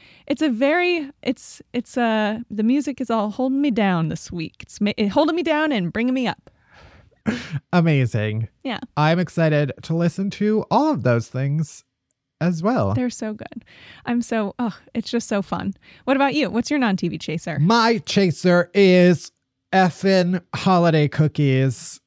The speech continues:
Speaker 2: Yeah, it's another baked item. Get used to it, okay? Because this is my life now.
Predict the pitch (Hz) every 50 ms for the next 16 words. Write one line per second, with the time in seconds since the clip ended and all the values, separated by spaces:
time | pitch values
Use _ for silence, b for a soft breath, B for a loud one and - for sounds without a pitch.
0 | _ _ _ 160 151 175 165 160 156 147 - - 165 175 170 180 170 135 104 -
1 | 170 160 147 - _ 156 143 139 131 131 123 117 123 - - - 202 220 208 185
2 | 170 160 - - - - 135 120 110 98 - - _ _ 175 175 - 190 180 180
3 | 185 185 160 135 - _ _ _ _ - 180 156 - 185 170 165 160 151 131 -
4 | - - 160 175 165 - 175 165 175 175 165 151 135 120 117 117 - - - 131
5 | 127 131 139